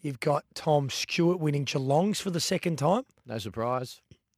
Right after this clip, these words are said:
Speaker 1: Freak. What a career he's had.
Speaker 2: Atkins second. Errol Goulden won the Swans.
Speaker 1: Errol, yeah.
Speaker 2: Belted them.
Speaker 1: Um, Zach Merritt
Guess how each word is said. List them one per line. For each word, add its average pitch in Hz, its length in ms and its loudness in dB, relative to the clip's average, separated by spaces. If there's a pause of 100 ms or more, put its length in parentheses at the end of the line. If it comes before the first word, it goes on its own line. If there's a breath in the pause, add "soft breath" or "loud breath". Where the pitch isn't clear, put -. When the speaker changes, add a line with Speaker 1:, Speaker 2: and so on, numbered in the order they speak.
(200)
Speaker 1:
Freak. - 440 -6
What 180 140 0
a 147 40 -2
career 143 320 -2
he's 165 140 -4
had. 131 180 -8 (120)
Speaker 2:
Atkins 127 460 0
second. 139 540 -4 (140)
Errol 156 260 4
Goulden 160 460 2
won 151 160 2
the 131 80 -2
Swans. 170 680 -2 (240)
Speaker 1:
Errol, 180 380 4
yeah. 214 300 2 (100)
Speaker 2:
Belted 147 400 2
them. 190 180 -2 (300)
Speaker 1:
Um, 151 460 0 (280)
Zach 143 260 0 (360)
Merritt 175 480 2